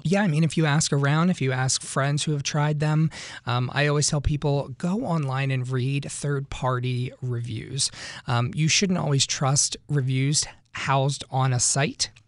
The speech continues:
Um, since if it's a fraudulent site, it's gonna be a fraudulent review housed <laughs> there. Um, so asking around, checking Google, checking B B B dot org,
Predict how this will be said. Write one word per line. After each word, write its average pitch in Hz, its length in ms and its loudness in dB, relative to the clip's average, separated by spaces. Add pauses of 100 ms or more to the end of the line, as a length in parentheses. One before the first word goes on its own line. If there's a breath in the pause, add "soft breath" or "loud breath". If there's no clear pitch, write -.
Um, 131 320 2
since 135 260 0
if 127 140 -4
it's 135 100 -2
a 139 60 0
fraudulent 123 560 -2
site, - 320 -2
it's - 120 -6
gonna 120 140 -4
be 117 140 -2
a 117 40 -2
fraudulent 120 600 -4
review 117 580 -4
housed 117 520 -4
<laughs> 147 60 6
there. 220 240 4 (380 loud breath)
Um, 135 220 2
so 151 180 2
asking 185 400 2
around, 131 560 4
checking 185 440 2
Google, 135 480 2
checking 170 420 0
B 135 120 0
B 127 120 0
B 123 160 0
dot 123 200 -2
org, 123 380 -2